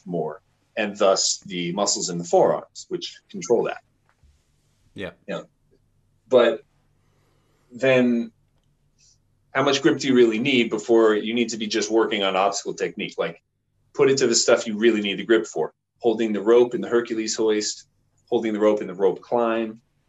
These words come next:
Speaker 1: gripping the Atlas ball as you deadlift it, uh, hanging on the monkey bars or the, uh, what's it, the twister.
Speaker 2: I hope we get that this year 'cause we haven't had that yet. I really wanna try that obstacle.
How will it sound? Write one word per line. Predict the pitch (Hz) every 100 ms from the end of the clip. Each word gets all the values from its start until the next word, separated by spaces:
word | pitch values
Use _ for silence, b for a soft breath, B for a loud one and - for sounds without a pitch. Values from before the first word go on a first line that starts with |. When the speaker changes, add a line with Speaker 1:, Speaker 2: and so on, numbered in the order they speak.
| _
Speaker 1:
gripping | 117 120 113
the | 101 104
Atlas | 113 113 -
ball | 113 110 107
as | 95 92
you | 90
deadlift | 113 117 113 117 117
it, | 113 - _ _ _ _
uh, | 98 90
hanging | - 117 110
on | 98
the | 90
monkey | 98 123 123
bars | 117 113 110 110 - - - _ _
or | 104 98 92 87 87 _ _ _ _ _ _ _
the, | 98 92 90
uh, | 87 82 78 78 - _ _ _
what's | - 87
it, | 82
the | 85
twister. | - 131 120 - 127 131 131 - _ _ _ _ _ _ _ _ _ -
Speaker 2:
I | 120 120
hope | 113 131
we | 127
get | 101 104 -
that | 98 -
this | 92
year | 101
'cause | 98
we | 117 131
haven't | 101
had | 98 110 101
that | 95
yet. | 90 95
I |
really | 110 107 104
wanna | 95 92
try | 214 98 87
that | 87
obstacle. | 85 - 98 90